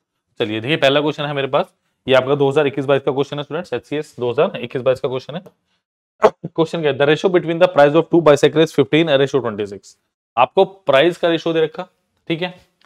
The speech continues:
If price of first is increased by ten percent and that of second by five fifty rupees। वो क्या कह रहा है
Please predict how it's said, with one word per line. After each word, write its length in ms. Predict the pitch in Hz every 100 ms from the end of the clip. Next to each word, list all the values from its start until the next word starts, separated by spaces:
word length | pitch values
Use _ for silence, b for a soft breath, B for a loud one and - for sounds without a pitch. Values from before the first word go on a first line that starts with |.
| _ _ _ _ -
If 60 | - 160
price 200 | 180 202
of 140 | 226
first 200 | 185 -
is 120 | 196
increased 400 | 175 170 180 185
by 200 | 156 151 180 _ _ _ -
ten 180 | 165
percent 480 | 180 156 - 123 135 _ _ _ b b b
and 260 | 139 175 160 127
that 240 | 151 160
of 100 | 165 -
second 360 | 143 143 170
by 120 | 143 180 -
five 140 | 160 185
fifty 260 | 185 -
rupees। 300 | 226 131 -
वो 100 | 135
क्या 140 | 165 180
कह 120 | 180
रहा 120 | 135
है 100 | 120